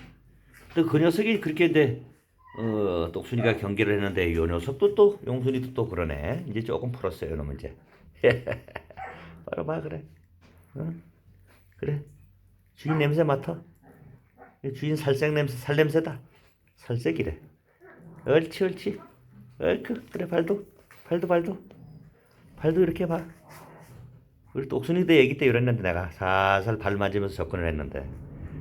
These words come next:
아, 이리 와, 이리 와, 이리 와. 옳지, 옳지. 아이고, 그래. 어이, 용순아, 그래야지. 싫어? 이리 와봐. 옳지, 옳지, 옳지. 옳지,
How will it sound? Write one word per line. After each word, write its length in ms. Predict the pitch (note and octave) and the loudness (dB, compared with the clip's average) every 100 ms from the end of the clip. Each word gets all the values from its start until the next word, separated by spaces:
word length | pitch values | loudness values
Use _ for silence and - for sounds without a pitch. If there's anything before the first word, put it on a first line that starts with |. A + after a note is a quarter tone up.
| - - - - | -14 -16 -14 -8
아, 80 | C#2 | -8
이리 160 | C#2 | -6
와, 100 | - | -6
이리 120 | - | -4
와, 60 | - - - - | -6 -8 -10 -8
이리 100 | - - | -8 -6
와. 80 | G2 - - | -8 -10 -4
옳지, 480 | A2 A#2+ - - | -2 -2 -6 -4
옳지. 340 | - - - - | -4 -4 -8 -6
아이고, 880 | - - D#2+ - E2 D2+ C#2+ - - | -2 0 -2 -2 -2 0 -2 -2 -2
그래. 340 | F#2+ A2+ - - - - - - - - - - | 4 4 4 -4 -20 -20 -20 -20 -20 -20 -20 -10
어이, 680 | G#2 A#2+ D#3 G3 F#3+ D#3+ C#3 | -2 2 4 4 4 4 4
용순아, 960 | A#2+ A#2 B2 A#2+ A2+ G#2 F#2+ F2 E2+ | 2 2 4 6 6 4 2 -2 -4
그래야지. 920 | E2+ F#2+ C3+ D3+ B2+ D#2 D#2+ G#2+ B2 B2 - _ - - - - _ | 0 2 0 0 -4 -2 -2 -4 -4 -8 -18 _ -20 -20 -20 -20 _
싫어? 300 | - A3 A#3+ - - | -8 -6 -6 -10 0
이리 100 | F#3 | 4
와봐. 300 | G#3 A3+ - - - - - - - - - - - - - - - - - | 4 2 0 -10 -8 -12 -8 -8 -8 -8 -8 -8 -10 -8 -12 -10 -10 -10 -6
옳지, 460 | G2 C#3 D#3+ - | -2 -2 -2 -4
옳지, 340 | A#3 A3+ - C4 | -2 -2 -4 -6
옳지. 320 | B3 - - _ _ _ _ _ _ _ _ _ | -6 -10 -18 _ _ _ _ _ _ _ _ _
옳지, 560 | - D#3 D#3 - G3 | -6 -6 -8 -10 -10